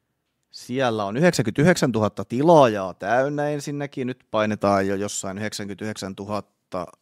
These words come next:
viisikymmentä ja, ö, nyt on itse asiassa sadantuhannen spesiaaliarvonta lähestymässä.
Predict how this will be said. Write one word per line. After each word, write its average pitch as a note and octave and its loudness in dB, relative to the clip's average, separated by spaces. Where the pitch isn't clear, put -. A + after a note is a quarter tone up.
viisikymmentä C3 -6
ja, A2+ -2
ö, A#2 -4
nyt - -12
on B2+ -4
itse B2+ -8
asiassa B2+ -2
sadantuhannen A2 -2
spesiaaliarvonta G2 -8
lähestymässä. F#2 -10